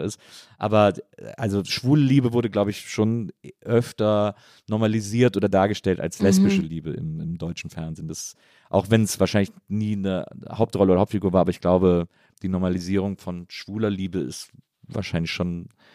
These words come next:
Speaker 1: öfter passiert als von, als von lesbischer Liebe. Könnte ich mir gut vorstellen. Weil es natürlich auch eine patriarchale Gesellschaft ist. Also, da ist
Speaker 2: Ja, wenn, wenn du das sagst. Ich, ich werde dich dann beim nächsten Interview zitieren.
Speaker 1: Was mich so wurmt,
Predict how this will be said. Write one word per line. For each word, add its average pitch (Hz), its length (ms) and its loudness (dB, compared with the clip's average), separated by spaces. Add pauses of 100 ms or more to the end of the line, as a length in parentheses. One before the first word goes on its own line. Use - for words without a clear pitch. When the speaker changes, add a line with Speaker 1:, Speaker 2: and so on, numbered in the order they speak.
(260)
Speaker 1:
öfter 87 340 2
passiert - 460 -4
als - 140 -8
von, 80 280 0
als - 160 -8
von 80 100 2
lesbischer - 420 -4
Liebe. 95 300 -8 (100)
Könnte - 220 -4
ich - 60 -12
mir 82 80 -6
gut - 140 -10
vorstellen. 104 500 -12 (720)
Weil 87 120 6
es - 120 -10
natürlich - 320 -4
auch 82 280 -6
eine 82 120 0
patriarchale 90 760 0
Gesellschaft 80 440 -2
ist. - 220 -12
Also, 80 380 -6 (240)
da 90 80 -10 (100)
ist - 240 -12
Speaker 2:
Ja, 175 420 2 (200)
wenn, 165 180 -10
wenn 156 220 -6
du 147 40 -10
das 151 220 -14
sagst. 165 460 -10
Ich, 101 80 -2 (200)
ich - 140 4
werde 208 220 8
dich 208 120 6
dann 233 200 8
beim 226 180 10
nächsten 233 300 4
Interview 190 340 8
zitieren. 208 540 4
Speaker 1:
Was 151 140 2
mich 196 180 2
so 127 180 -2
wurmt, 127 480 0